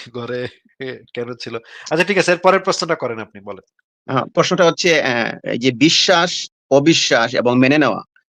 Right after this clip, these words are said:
Speaker 2: এই জিনিসটা আমার মনে হয় একই। আপনার কি মনে হয়? আমার মনে হয় সংজ্ঞাটা একই রকম। বিশ্বাস, অবিশ্বাস, মেনে নেওয়া, মানে আমি প্রমাণ ছাড়া কোনো কিছু বিশ্বাস করলাম, অবিশ্বাস করলাম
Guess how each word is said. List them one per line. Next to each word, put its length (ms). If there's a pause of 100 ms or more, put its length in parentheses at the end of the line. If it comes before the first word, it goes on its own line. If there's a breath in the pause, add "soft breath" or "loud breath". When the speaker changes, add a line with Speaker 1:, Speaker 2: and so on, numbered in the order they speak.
(180)
Speaker 2:
এই 80
জিনিসটা 420
আমার 120
মনে 180
হয় 220
একই। 380 (580)
আপনার 300
কি 120
মনে 200
হয়? 240 (360)
আমার 180
মনে 160
হয় 120
সংজ্ঞাটা 360
একই 240
রকম। 340
বিশ্বাস, 540
অবিশ্বাস, 540
মেনে 160
নেওয়া, 160
মানে 200
আমি 180
প্রমাণ 380
ছাড়া 160
কোনো 180
কিছু 180
বিশ্বাস 320
করলাম, 260
অবিশ্বাস 460
করলাম 400